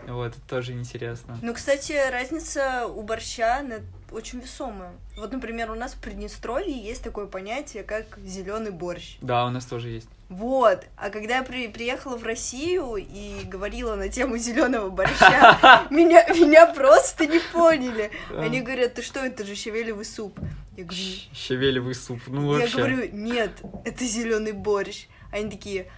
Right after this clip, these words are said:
Speaker 2: "А, ты про щи?" Я говорю: "Нет, это зелёный борщ". Ну, то есть, видишь, всё равно разница есть, м-, мне кажется, между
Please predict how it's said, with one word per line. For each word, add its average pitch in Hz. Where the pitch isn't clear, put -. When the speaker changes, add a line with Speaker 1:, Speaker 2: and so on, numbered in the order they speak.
Speaker 2:
"А, 320
ты 269
про 262
щи?" 349
Я 220
говорю: 233
"Нет, 262
это 254
зелёный 269
борщ". 247
Ну, 233
то 226
есть, 233
видишь, 320
всё -
равно 254
разница 220
есть, 247
м-, 175
мне 185
кажется, 180
между 185